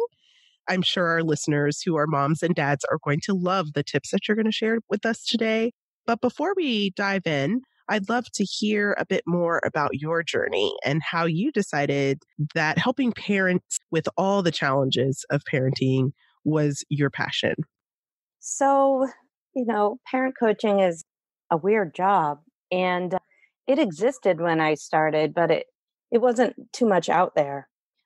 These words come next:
Speaker 2: I started as a teacher. I trained to be an English teacher, and I taught all boys, and I loved it. And then they kept asking me questions about what they should do with their personal lives. And I was like, "Well,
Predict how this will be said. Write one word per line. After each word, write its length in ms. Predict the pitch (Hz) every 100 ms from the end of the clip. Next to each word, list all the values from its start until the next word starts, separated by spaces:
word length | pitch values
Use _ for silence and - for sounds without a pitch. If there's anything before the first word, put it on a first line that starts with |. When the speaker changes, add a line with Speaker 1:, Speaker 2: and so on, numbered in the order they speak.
| _ 202
Speaker 2:
I 100 | 196
started 500 | - 220 226 240 196
as 240 | 185 165
a 120 | 160 -
teacher. 600 | - 220 - 147 135 - -
I 80 |
trained 360 | 170 - 202 196
to 60 | 180
be 120 | 175
an 100 | 160
English 380 | 156 156 156 -
teacher, 320 | 170 147 170
and 120 | 160
I 100 | 156
taught 300 | - 165 170
all 140 | 165
boys, 560 | 160 160 151 156 175 - -
and 520 | 156 156 151 147 151 - _ _
I 80 | 160
loved 440 | 160 156 151 143 160
it. 220 | 156 226 - _ _ _ _
And 180 | 180 190
then 140 | 190
they 80 | 190
kept 280 | 170 214 180
asking 420 | 175 170 - 180
me 120 | 170 156
questions 560 | - 151 - 165 165
about 220 | 165 147
what 140 | - 160
they 100 | 160
should 220 | - 160
do 160 | 165 165
with 100 | 165
their 140 | 143
personal 480 | - 185 175 175 156
lives. 580 | 143 135 147 190 - - _
And 380 | 175 160 160 156
I 60 | 147
was 180 | 156
like, 180 | 170 156 -
"Well, 180 | 294